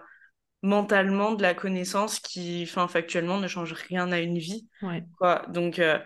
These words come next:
Speaker 1: et si, un truc qu'il faudrait quand même rajouter, c'est que pour tous les professionnels, toutes les personnes qui sont dans l'accompagnement, le coaching, euh, tu donnes des vraies clés sur, en fonction de tel type énergétique,
Speaker 2: Hmm.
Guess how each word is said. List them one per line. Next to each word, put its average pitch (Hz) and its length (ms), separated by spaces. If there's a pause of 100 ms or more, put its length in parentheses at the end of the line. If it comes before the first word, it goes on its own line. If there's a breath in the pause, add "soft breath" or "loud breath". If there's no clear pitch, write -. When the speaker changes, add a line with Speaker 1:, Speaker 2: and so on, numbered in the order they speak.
(280 loud breath)
Speaker 1:
et 196 100
si, - 440
un 175 120
truc - 320
qu'il 165 160
faudrait 160 320
quand 156 140
même 151 140
rajouter, 160 560 (260 loud breath)
c'est 190 200
que 196 100
pour 175 300
tous 233 160
les 226 140
professionnels, 185 840
toutes 170 240
les 175 180
personnes 190 400
qui 226 100
sont 180 180
dans 156 180
l'accompagnement, 196 720
le 180 160
coaching, 202 580 (640 loud breath)
euh, 170 320 (320)
tu - 200
donnes 202 440
des 180 140
vraies 180 260
clés 196 280
sur, 180 460 (440 loud breath)
en 190 100
fonction 196 420
de 190 120
tel 196 320
type 196 280
énergétique, 180 600
Speaker 2:
Hmm. - 60